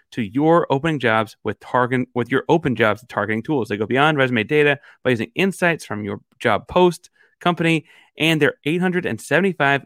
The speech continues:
million member profiles to po-, put your post in front of the most qualified candidates. Identify the most qualified candidates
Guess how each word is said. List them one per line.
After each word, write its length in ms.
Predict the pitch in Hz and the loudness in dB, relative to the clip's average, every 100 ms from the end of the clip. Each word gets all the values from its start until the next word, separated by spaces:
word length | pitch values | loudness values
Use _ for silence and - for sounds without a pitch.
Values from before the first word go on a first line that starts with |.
| - | -6
million 640 | 113 117 151 180 196 185 | -4 0 0 0 0 0
member 300 | 120 131 127 | -2 0 -2
profiles 560 | - 139 143 104 101 98 - _ | -2 -4 -2 -2 -4 -6 -14 _
to 60 | - | -6
po-, 200 | 131 - _ - | -4 -4 _ -4
put 200 | 143 - | -2 0
your 220 | 120 170 | 0 0
post 340 | - 131 123 - | 2 0 0 -6
in 80 | 117 | -6
front 200 | 120 110 | -2 0
of 60 | |
the 60 | 107 | -2
most 220 | 104 - | -4 -6
qualified 520 | - 123 123 123 123 - _ - | -2 0 2 0 0 -4 _ -4
candidates. 480 | 151 117 - - - - - | -2 0 -4 -10 -20 -20 -10
Identify 340 | - 160 156 151 | -2 0 2 0
the 80 | 139 | 0
most 180 | 127 | -2
qualified 400 | - 135 127 110 | 0 0 2 -2
candidates 360 | - 160 160 - | -2 -2 -4 -8